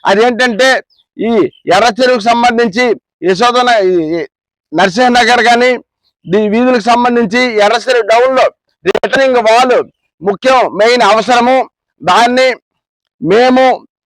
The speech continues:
మీరు, మీరందరూ మాకు అవకాశం ఇస్తే మేము వచ్చిన వెంటనే దాన్ని చేసే విధంగా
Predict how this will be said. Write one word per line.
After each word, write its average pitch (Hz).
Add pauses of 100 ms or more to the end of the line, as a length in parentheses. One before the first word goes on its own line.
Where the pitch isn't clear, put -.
(400)
మీరు, 254 (260)
మీరందరూ 226
మాకు 220
అవకాశం 220
ఇస్తే 254 (500)
మేము 233
వచ్చిన 240
వెంటనే 240 (400)
దాన్ని 233 (240)
చేసే 226
విధంగా 240